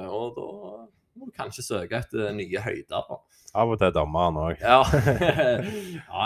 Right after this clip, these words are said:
Speaker 1: jeg, jeg synes egentlig dommerne klarer seg ganske fint. Og jeg vet at
Speaker 2: Ja.
Speaker 1: Herb Dean,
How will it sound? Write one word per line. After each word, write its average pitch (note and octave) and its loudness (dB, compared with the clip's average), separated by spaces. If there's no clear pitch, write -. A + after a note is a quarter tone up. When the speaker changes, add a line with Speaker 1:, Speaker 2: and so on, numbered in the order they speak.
Speaker 1:
jeg, B2+ -2
jeg B2+ -2
synes B2+ -6
egentlig D3 -4
dommerne A2 -2
klarer G2 -4
seg A2 -6
ganske - -12
fint. C3+ -8
Og G#2+ -2
jeg G#2 -2
vet A#2 -6
at - -10
Speaker 2:
Ja. F#2 2
Speaker 1:
Herb A#2+ 4
Dean, C#3 0